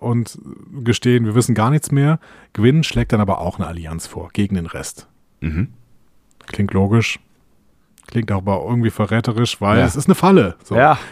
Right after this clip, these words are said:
Speaker 1: Die Gwyn,
Speaker 2: Ah.
Speaker 1: die Gwyn war die falsche und plötzlich stehen auch Zero, Jenkem und Murph da. Vier gegen Dahl. So viel zu vertrauen. Jagen ihn durch die Gänge. Und Dal ruft, "Meine echten Freundinnen würden das nie tun."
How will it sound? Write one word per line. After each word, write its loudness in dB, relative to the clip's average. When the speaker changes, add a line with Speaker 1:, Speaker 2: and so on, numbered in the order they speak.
Speaker 1:
Die 0
Gwyn, 2
Speaker 2:
Ah. 0
Speaker 1:
die 2
Gwyn 4
war 6
die 6
falsche 2
und 2
plötzlich 0
stehen 0
auch -2
Zero, 6
Jenkem 0
und 2
Murph 0
da. -2
Vier 2
gegen 2
Dahl. 0
So -2
viel 0
zu -10
vertrauen. -4
Jagen 2
ihn 2
durch -2
die -6
Gänge. -2
Und -12
Dal 0
ruft, -6
"Meine -2
echten -6
Freundinnen 0
würden 2
das 0
nie 0
tun." 2